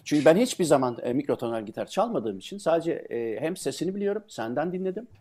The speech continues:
e, hem de tabii gene se-, zaten senden başkası henüz girmedi galiba bu işe. E, fakat, e, e, işin eğitim kısmında da ya belli bir gitaristlikten sonra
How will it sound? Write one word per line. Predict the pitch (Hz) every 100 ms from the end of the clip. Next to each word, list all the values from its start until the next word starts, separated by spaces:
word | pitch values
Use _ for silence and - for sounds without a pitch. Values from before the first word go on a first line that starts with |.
| -
e, | 120 123 120 117 120
hem | 151 202 175
de | 170
tabii | 143 175 208 - - -
gene | 151 147 127 -
se-, | - - - -
zaten | 131 131
senden | - 131 131 127
başkası | 120 - 123 117 - _ _
henüz | 127 120 - - -
girmedi | 170 160 110 92
galiba | 92 90 87 87 -
bu |
işe. | - 196 247 _ - 113
E, | 123 123 120
fakat, | - 160 214 269 - -
e, | 143 160 143 _ _
e, | 131 127 - _ -
işin | 131 165
eğitim | 147 151 180 214
kısmında | 202 - 160 143 190
da | 269
ya | 170 123
belli | 139 165
bir | 277 269
gitaristlikten | 180 190 190 - - 285
sonra | 302 330 269 123